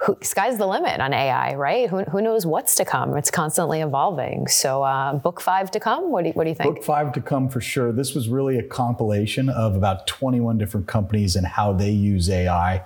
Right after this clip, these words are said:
Speaker 1: Right.
Speaker 2: Our company's covered in a couple of chapters.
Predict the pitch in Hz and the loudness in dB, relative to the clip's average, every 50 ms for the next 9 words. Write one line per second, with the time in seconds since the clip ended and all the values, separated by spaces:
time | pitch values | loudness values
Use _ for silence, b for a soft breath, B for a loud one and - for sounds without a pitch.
0 | - - 165 160 151 151 139 113 107 - - 110 104 - 101 90 - - 107 101 | -4 -2 0 0 2 2 0 0 0 0 -2 -2 0 0 -2 -2 0 0 0 0
1 | 95 98 92 92 90 90 - - 131 131 127 104 90 90 - - 90 87 90 - | 2 2 2 2 2 0 0 -2 -2 0 0 -2 -2 -2 -2 -2 -2 -2 -2 -2
2 | 95 87 87 - b | 0 0 0 0 b